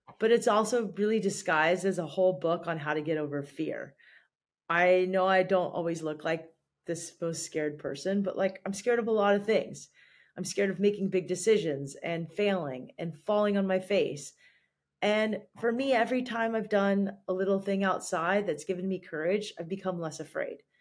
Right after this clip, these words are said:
So this book is just, I hope you become a little less afraid and you go outside and do something in nature that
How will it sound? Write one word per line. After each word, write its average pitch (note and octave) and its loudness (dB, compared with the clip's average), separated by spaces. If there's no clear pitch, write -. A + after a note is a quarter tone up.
So G#3 4
this G#3 2
book B3 -2
is B3+ -2
just, C4+ -6
I G#3 0
hope B3 0
you G#3+ -6
become A3 -2
a A3 2
little G3+ 4
less G3+ 2
afraid F#3+ 2
and F3+ -8
you D#3 -10
go F#3 2
outside E3 -2
and D3 -8
do F#3 -8
something F#3 -4
in E3+ -4
nature E3 -4
that E3 -4